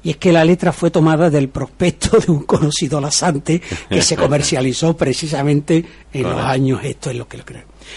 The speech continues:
Speaker 1: Bueno, verá, hubo que cambiar el, el nombre original a Laxatón, porque es que parece ser que al, al laboratorio no le gustó la idea de asociarlo.
Speaker 2: <laughs>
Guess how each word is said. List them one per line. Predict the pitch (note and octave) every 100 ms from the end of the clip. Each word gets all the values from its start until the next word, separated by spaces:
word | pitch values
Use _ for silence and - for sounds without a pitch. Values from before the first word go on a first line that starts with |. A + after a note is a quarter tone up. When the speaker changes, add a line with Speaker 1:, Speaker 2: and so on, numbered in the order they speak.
| -
Speaker 1:
Bueno, | F#3 D#3+
verá, | C#3 D#3+ - - - -
hubo | F3 E3+
que | F3+
cambiar | E3+ F3 E3 F3 F3 G3+ - - - -
el, | - C3+ B2+ E3
el | D3 C3+
nombre | D#3 F3+ C#3
original | D3+ D#3 E3 D#3+ D#3+ -
a | D#3+
Laxatón, | C3 - - C#3+ D#3+ D#3+ F#3+ - - -
porque | - B2 D#3
es | C#3+
que | D3+
parece | C#3 - D#3
ser | D3 C#3+
que | D3
al, | C3 B2+ A#2+ C#3 - -
al | D3
laboratorio | C3+ C3 C3 B2+ - E3 D#3+ D#3+
no | C#3+ C3+ B2+
le |
gustó | C3 A#2+ B2+ - C3+
la | A#2+ A2+
idea | A2 A#2+ B2+ F#2+
de | -
asociarlo. | F2 D#2+ - D#2 -
Speaker 2:
<laughs> | -